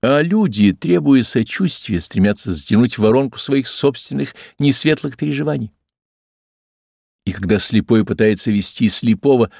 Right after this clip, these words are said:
оба попадают в яму. Свет свой от людей слепых и отемнённых приходится охранять постоянно, зорко и настороженно, иначе ямы не избежать. Дозор нужен и в большом, и малом.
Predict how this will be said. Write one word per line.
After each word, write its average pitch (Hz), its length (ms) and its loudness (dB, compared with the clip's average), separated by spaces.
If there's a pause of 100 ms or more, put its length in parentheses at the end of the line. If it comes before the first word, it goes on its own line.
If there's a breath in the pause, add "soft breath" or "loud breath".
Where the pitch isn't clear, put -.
(280 soft breath)
оба 92 240 0
попадают 82 440 -4
в - 60 -16
яму. 76 320 -8 (760)
Свет 127 520 2
свой 135 440 2
от 120 100 -4
людей 123 340 4
слепых 131 540 0
и 127 40 0
отемнённых 117 580 0
приходится 110 480 0
охранять 104 440 0
постоянно, 95 640 -4 (600 loud breath)
зорко 110 520 2
и 113 40 0
настороженно, 104 720 0 (180 loud breath)
иначе 101 320 -2
ямы 85 280 -2
не 65 120 -12
избежать. - 380 -14 (800)
Дозор 131 480 2
нужен 82 460 -6
и 85 100 -12
в 78 60 -16
большом, 80 420 -6
и 135 40 -4
малом. 110 340 -6